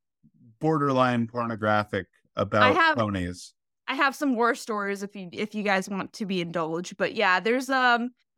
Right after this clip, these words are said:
Speaker 2: there's a time to be had, and, you know, it's very much dependent on who is running the convention and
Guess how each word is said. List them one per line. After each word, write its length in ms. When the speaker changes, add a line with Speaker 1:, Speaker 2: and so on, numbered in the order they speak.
Speaker 2:
there's 220
a 60
time 340
to 60
be 160
had, 340
and, 260
you 180
know, 220
it's 180
very 220
much 260
dependent 440
on 220
who 440
is 240
running 260
the 60
convention 600
and 200